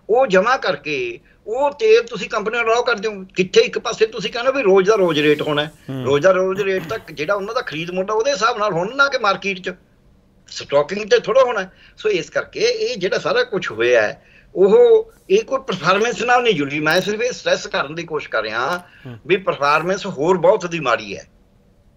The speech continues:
Speaker 1: ਕਈਆਂ ਦੀ ਇਹਨਾਂ 'ਚ ਚੰਗੀ ਵੀ ਹੈਗੀ ਹੈ, ਚੰਗੀ ਨਾ ਕਹੋ, ਐਵਰੇਜ ਹੈ। ਤੇ ਪਰ ਪਰਫਾਰਮੈਂਸ ਦਾ ਬਹਾਨਾ ਲਾਇਆ ਜਾਊਗਾ।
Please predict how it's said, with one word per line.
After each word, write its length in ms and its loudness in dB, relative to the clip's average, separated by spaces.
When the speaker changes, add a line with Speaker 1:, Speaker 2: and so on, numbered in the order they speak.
Speaker 1:
ਕਈਆਂ 300 0
ਦੀ 300 -6
ਇਹਨਾਂ 260 -4
'ਚ 180 -10
ਚੰਗੀ 420 -2
ਵੀ 200 -10
ਹੈਗੀ 260 -4
ਹੈ, 40 -2
ਚੰਗੀ 320 -2
ਨਾ 120 0
ਕਹੋ, 320 -4
ਐਵਰੇਜ 400 0
ਹੈ। 140 -10
ਤੇ 200 4
ਪਰ 360 -2
ਪਰਫਾਰਮੈਂਸ 520 -2
ਦਾ 100 0
ਬਹਾਨਾ 300 0
ਲਾਇਆ 220 4
ਜਾਊਗਾ। 480 -2